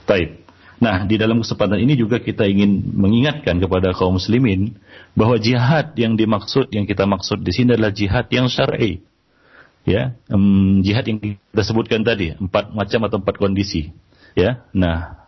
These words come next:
jihad itu adalah jihad li i'la'i kalimatillah, untuk meninggikan kalimat Allah Subhanahu wa taala. Ya, bukan jihad-jihad jahiliyah.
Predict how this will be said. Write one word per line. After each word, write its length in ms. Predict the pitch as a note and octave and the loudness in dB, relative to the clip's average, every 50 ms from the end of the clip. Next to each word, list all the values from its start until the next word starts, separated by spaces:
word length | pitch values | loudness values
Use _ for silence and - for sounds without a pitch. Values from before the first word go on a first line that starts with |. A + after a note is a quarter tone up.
| _ _ - | _ _ -2
jihad 240 | G2 G2 G2 G2+ - | -2 0 0 -2 -2
itu 160 | G#2 B2+ B2 | -2 0 0
adalah 160 | A2 G#2 G#2 | 0 0 0
jihad 240 | G2 G2 G#2 B2 G#2+ | -2 -2 -2 -2 -2
li 240 | - A#2+ - C3 C#3+ | -2 -4 -2 -2 -2
i'la'i 320 | - B2+ C#3 C#3 C3+ C#3 | 0 2 2 2 2 0
kalimatillah, 800 | C3 D3 C3+ C#3 C#3 C#3 C3+ B2+ - C#3 C#3 C#3 A2+ F2+ - - _ _ _ _ _ _ _ _ _ _ - - _ _ - | 0 0 2 2 2 0 0 0 0 0 0 0 0 -2 -4 -8 _ _ _ _ _ _ _ _ _ _ -20 -20 _ _ 0
untuk 320 | A2+ A2+ A#2 A2+ D3 - | 0 2 2 2 0 0
meninggikan 800 | - C3 B2 A#2+ B2 B2 A#2+ A#2 A2+ G2+ - C3+ C#3 D3+ D3 C#3+ | 2 2 2 2 4 4 4 2 2 0 0 0 0 0 0 0
kalimat 480 | - A#2+ A2 G#2+ A2 G#2 A2+ A#2 - - | 0 0 0 2 2 2 0 0 -2 -2
Allah 320 | G2 F#2 F#2 G2 G2+ G2+ G2 - | -2 0 2 2 2 0 -2 -4
Subhanahu 640 | - G#2+ G#2 G2+ F#2 G#2+ A2+ A#2+ A#2+ A2 A#2+ A#2 | -4 -2 0 0 2 2 0 0 0 2 2 0
wa 40 | A2+ - | 0 0
taala. 560 | C3 A2 C#3 C#3+ C#3 A#2+ E2+ D#2 - - - - _ _ _ _ _ _ _ _ _ _ _ _ _ _ _ _ - | 0 0 2 2 2 0 0 -2 -6 -16 -20 -20 _ _ _ _ _ _ _ _ _ _ _ _ _ _ _ _ -2
Ya, 240 | F#2 F#2+ A2 B2+ - | 0 0 0 0 -2
bukan 320 | A2+ G#2 G2+ B2 A#2+ A#2+ | -4 -4 0 0 0 0
jihad-jihad 720 | G#2+ G2+ G2 A2 A#2+ A2 G#2 G#2 F2+ G#2 B2 - - - G2+ | 0 0 -2 -2 -2 -2 -2 -2 0 0 -2 -2 -4 -8 -4
jahiliyah. 720 | G2 A#2+ A#2 G2+ A#2+ B2+ A#2+ C3+ C#3 C3 G2 D#2 D#2 D#2 | -2 0 0 0 0 0 0 2 2 2 0 -2 -4 -8